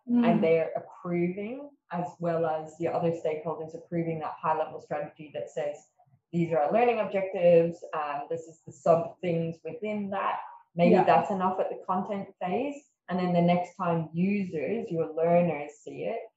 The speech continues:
Speaker 2: would be a tangible product, but not the first time that the tangible product is produced.
Speaker 1: Mm.
Speaker 2: So the second time.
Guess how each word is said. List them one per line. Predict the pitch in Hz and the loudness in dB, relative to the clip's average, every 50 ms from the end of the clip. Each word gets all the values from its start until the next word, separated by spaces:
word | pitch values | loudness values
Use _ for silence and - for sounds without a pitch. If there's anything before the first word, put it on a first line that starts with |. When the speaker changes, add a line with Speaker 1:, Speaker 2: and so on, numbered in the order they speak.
| _ _ _ _ _ | _ _ _ _ _
Speaker 2:
would | 170 170 175 170 175 - | 0 0 0 0 0 -4
be | 165 160 160 156 156 156 160 - - - _ - | -4 -4 -4 -4 -6 -8 -8 -10 -10 -8 _ -2
a | 170 165 - - - | -2 -2 -2 -4 -4
tangible | - 175 185 196 190 180 175 170 165 170 | -2 -2 0 0 0 4 6 6 6 6
product, | - - 170 208 226 - - - - | 6 6 8 8 8 6 4 2 2
but | 170 165 170 | 2 2 2
not | 165 - - | 0 0 0
the | 170 165 - - - | -2 -2 -4 -2 4
first | 180 170 165 165 165 160 - - - | 8 8 8 8 6 2 -4 -8 -4
time | - 160 151 151 147 147 147 | -2 0 0 0 -2 -2 -4
that | 170 175 170 | -4 -4 -4
the | 165 | -6
tangible | 160 - 170 160 156 156 151 147 156 156 156 - - - | -4 -4 -4 -4 -4 -4 -4 -2 -2 -2 -2 -4 -4 -4
product | 151 147 147 143 - - 151 | -2 0 0 0 -2 -4 -8
is | 143 - | -12 -12
produced. | _ _ - - - 135 131 - - - - _ - | _ _ -20 -20 -18 -18 -20 -20 -20 -20 -12 _ 4
Speaker 1:
Mm. | 226 220 220 220 220 220 214 214 214 | 6 8 10 12 12 12 12 12 12
Speaker 2:
So | 208 170 156 | 12 12 10
the | - - - 160 151 | 10 8 2 0 -2
second | - - - - 143 - - - 143 147 143 | -4 -2 0 2 2 2 2 -2 -6 -8 -8
time. | - 135 127 117 117 117 - | -6 -4 -2 -2 -2 -4 -6